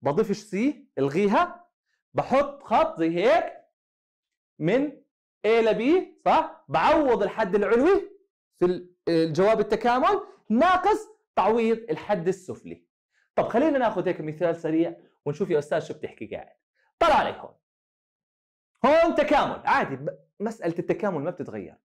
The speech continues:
خلص تكامل بجري حسب قواعد التكامل. طلع هون. شو؟ شو تكامل الإكس تربيع؟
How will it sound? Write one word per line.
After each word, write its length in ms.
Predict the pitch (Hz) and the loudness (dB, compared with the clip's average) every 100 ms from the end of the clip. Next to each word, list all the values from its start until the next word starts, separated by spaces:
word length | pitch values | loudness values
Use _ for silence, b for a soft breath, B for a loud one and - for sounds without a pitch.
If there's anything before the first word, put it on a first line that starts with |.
| _ | _
خلص 240 | 233 190 | -6 -4
تكامل 420 | - 233 269 302 | -6 -4 -4 -4
بجري 720 | 214 185 214 180 226 262 - b b | -4 -4 -4 -6 -6 -6 -10 b b
حسب 320 | - 226 226 170 - | -12 -10 -6 -8 -4
قواعد 380 | 143 180 202 196 | -2 0 -2 -6
التكامل. 580 | 196 214 147 92 - _ _ _ _ _ _ _ | -10 -8 -6 -8 -14 _ _ _ _ _ _ _
طلع 240 | 277 269 170 | 2 4 2
هون. 320 | 123 104 - _ _ _ _ | 0 -8 -12 _ _ _ _
شو؟ 520 | _ 285 294 302 285 - _ _ _ _ _ _ _ _ _ _ | _ 0 0 0 -4 -14 _ _ _ _ _ _ _ _ _ _
شو 380 | - 311 302 | 0 2 2
تكامل 480 | 226 254 262 269 247 | 0 -2 2 2 2
الإكس 320 | 226 226 226 | -2 -4 -8
تربيع؟ 580 | - 202 180 196 202 - | -2 -2 0 0 -2 -8